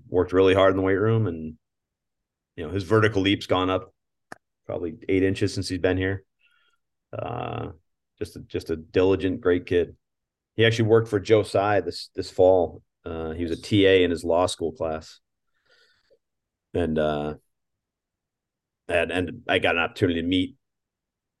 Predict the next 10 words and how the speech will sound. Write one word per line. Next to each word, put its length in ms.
some 200
of 60
the 60
students 360
in 60
that 140
class, 520
uh, 320
with 180
Joe. 520